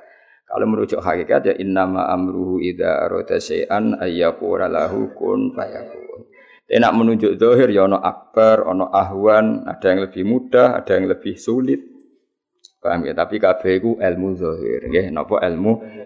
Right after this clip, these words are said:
inda Allah iku sawa, napa inda Allah iku sawa. Padha saiki cara zahir wujude Kanjeng Nabi Muhammad sallallahu alaihi wasallam niku zahire Nabi akhir zaman, nggih zahire. Hakikate ora, Nur Muhammad itu ada sebelum Nabi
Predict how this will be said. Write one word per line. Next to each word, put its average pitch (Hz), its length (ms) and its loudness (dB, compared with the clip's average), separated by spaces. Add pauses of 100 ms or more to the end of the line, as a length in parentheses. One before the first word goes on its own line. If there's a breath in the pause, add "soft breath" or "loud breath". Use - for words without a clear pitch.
(140)
inda 95 320 0
Allah 92 320 2
iku 110 160 -4
sawa, 80 500 -2
napa 110 380 -4
inda 90 320 -2
Allah 87 220 0 (100)
iku 101 240 -4
sawa. - 720 -8 (720)
Padha 98 400 0
saiki 95 320 -2
cara 98 240 4
zahir 98 480 2
wujude 95 480 -4
Kanjeng 92 240 0
Nabi 90 240 -4
Muhammad 87 480 -2
sallallahu 85 560 -2
alaihi 80 180 -4
wasallam 67 680 -4
niku 113 240 -4
zahire 98 400 0
Nabi 101 320 -2
akhir 92 320 -2
zaman, 90 560 -2
nggih 104 160 0
zahire. 101 420 -2 (580 soft breath)
Hakikate 139 480 2
ora, - 480 2
Nur 113 240 2
Muhammad 104 560 0
itu 95 80 0
ada 123 240 0
sebelum 107 400 -2
Nabi 107 320 -4